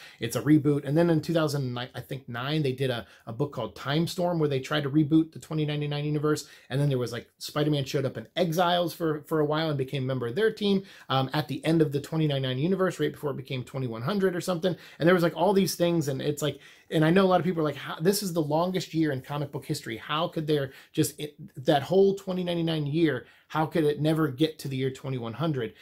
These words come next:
And I think that's what they're kinda answering here, because it seems like this is yet another reboot, but one that is aware of the previous timeline,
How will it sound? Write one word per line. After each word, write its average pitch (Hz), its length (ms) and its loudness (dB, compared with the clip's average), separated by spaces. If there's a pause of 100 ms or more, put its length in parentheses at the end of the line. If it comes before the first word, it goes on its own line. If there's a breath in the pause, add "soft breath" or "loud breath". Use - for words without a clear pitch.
(160 loud breath)
And 135 100 -2
I 139 80 0
think 220 240 -2
that's 185 220 0
what 165 200 2
they're 151 180 2
kinda - 480 -6
answering 131 400 -4
here, 131 220 -2
because 113 300 -8
it - 140 -12
seems 240 420 -4
like 113 240 -6 (260 loud breath)
this 180 220 4
is 151 300 2
yet 151 320 0
another 143 420 0
reboot, 160 540 -2 (100)
but 208 360 -6 (280 soft breath)
one 180 340 4
that 160 320 -2
is 139 120 -2
aware 165 540 4
of 139 200 -2
the 131 100 -4
previous 160 720 -2
timeline, 135 600 -6